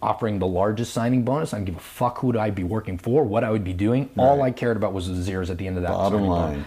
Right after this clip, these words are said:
Speaker 1: bonus. That's
Speaker 2: Yeah.
Speaker 1: it, man.
Speaker 2: Yeah.
Speaker 1: And I, and a lot of kids do that in
Speaker 2: Sure.
Speaker 1: that track.
Speaker 2: Sure.
Speaker 1: And then I did it, and then I went from, you know, I worked at PricewaterhouseCoopers, and which is the big, you know, big name. From there, you can go anywhere else, and just a bunch of vertical leaps, and,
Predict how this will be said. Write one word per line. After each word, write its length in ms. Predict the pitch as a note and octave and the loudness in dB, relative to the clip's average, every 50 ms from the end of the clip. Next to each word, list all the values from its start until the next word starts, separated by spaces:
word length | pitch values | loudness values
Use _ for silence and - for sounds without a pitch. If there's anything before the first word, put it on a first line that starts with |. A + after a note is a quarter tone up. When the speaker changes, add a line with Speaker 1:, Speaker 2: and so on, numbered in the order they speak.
| - - | -10 -8
Speaker 1:
bonus. 300 | - - G2+ G#2+ E2+ E2 | -4 -2 0 0 2 4
That's 20 | |
Speaker 2:
Yeah. 60 | C3 | 4
Speaker 1:
it, 120 | F3+ - - | 4 2 2
man. 180 | G2 A2 A#2+ - - | -2 -6 -6 -6 -6
Speaker 2:
Yeah. 260 | - E2+ E2+ E2+ E2 E2 E2 - - - - | -4 -4 -2 -2 -4 -6 -8 -10 -14 -8 -2
Speaker 1:
And 140 | - A#2+ A#2 | 0 2 2
I, 140 | A2+ A2+ G#2 | 2 0 0
and 120 | A2+ A2+ A2+ | 2 2 4
a 20 | |
lot 180 | A2 A#2+ D3 - | 6 6 4 4
of 100 | - - | 2 0
kids 220 | - G#2 G2 F#2 | -2 -2 -2 0
do 140 | F#2 G2+ F#2+ F2+ | 0 0 2 2
that 200 | F2+ E2 E2 - B2 | 0 0 0 -2 -2
in 140 | A#2+ A2+ G#2 | 0 2 2
Speaker 2:
Sure. 160 | A2 G#2+ A2+ | 2 2 2
Speaker 1:
that 40 | A2+ | 2
track. 340 | G2+ - - - - - - - - - | 0 0 -2 -4 -8 -12 -14 -20 -14 -8
Speaker 2:
Sure. 200 | - F#2 F#2 G#2+ | -4 -2 -2 0
Speaker 1:
And 160 | C3 G#2 G2+ G#2 | 0 0 0 0
then 80 | A2 | 2
I 100 | A2+ A2 | 2 2
did 200 | A2 A2 B2 C#3 | 2 4 4 6
it, 160 | D#3 D#3 D3 | 6 6 4
and 80 | A#2 A2+ | 4 4
then 100 | A2+ A2 | 4 4
I 60 | A2 | 4
went 240 | G#2+ G#2 A2 A#2 G#2+ | 4 4 2 2 0
from, 260 | - - A2 G#2+ G#2 | 0 -2 0 0 0
you 60 | A2 | 0
know, 80 | A2 E2+ | 0 0
I 60 | F2 | 0
worked 260 | E2+ F2+ G2 G2+ - | 0 0 -2 -2 -2
at 80 | G2+ F2 | -4 -4
PricewaterhouseCoopers, 960 | - A#2 G#2 - - G2+ F#2+ F#2 F2+ - - F3+ D3+ D3 C#3+ C3+ A#2+ G#2+ G2+ | -2 -2 -2 0 0 0 0 0 0 0 0 0 0 2 2 2 2 2 0
and 180 | G2+ G2 G2 | 0 -2 -2
which 160 | F#2+ F#2+ F#2 A2 | -2 -2 -2 -2
is 140 | G2+ F#2 | -2 -2
the 80 | F2+ F2+ | -2 -2
big, 320 | F2 E2+ G#2+ G#2+ G#2 G2 | 0 0 2 0 0 0
you 100 | F#2+ F#2+ | -2 -2
know, 220 | F#2 F#2 F2+ F2+ F2 | -2 0 0 0 0
big 280 | F2 E2+ G#2+ A2 G2+ | 0 -2 -2 0 0
name. 280 | G#2+ A2 A2+ A2+ A2 G#2+ | 2 2 2 2 2 0
From 160 | - F#2+ F2+ | -2 -2 -2
there, 160 | G2 G#2 G#2 | 0 0 0
you 80 | G2+ G2 | 0 0
can 80 | G2 F#2+ | -2 -2
go 100 | F#2+ G2 | -2 -2
anywhere 240 | F#2+ F#2 F2+ G2 C#3+ | -2 -2 -2 0 0
else, 200 | D3+ C#3 - - | 0 0 0 -2
and 200 | G2+ F#2 F2+ E2+ | -4 -4 -2 -2
just 180 | G2+ G#2+ - | -2 -2 -2
a 20 | G2+ | -2
bunch 220 | F2 G#2 G#2 - | -4 -4 -4 -2
of 40 | G2 | -2
vertical 260 | F#2+ G2+ F#2+ E2 F#2 F#2 | -2 -2 -2 -2 -2 0
leaps, 320 | G#2+ A#2 A#2 A2 - - | 0 0 0 -2 -4 -4
and, 200 | - F#2+ F#2+ F2+ | -4 -2 -2 -4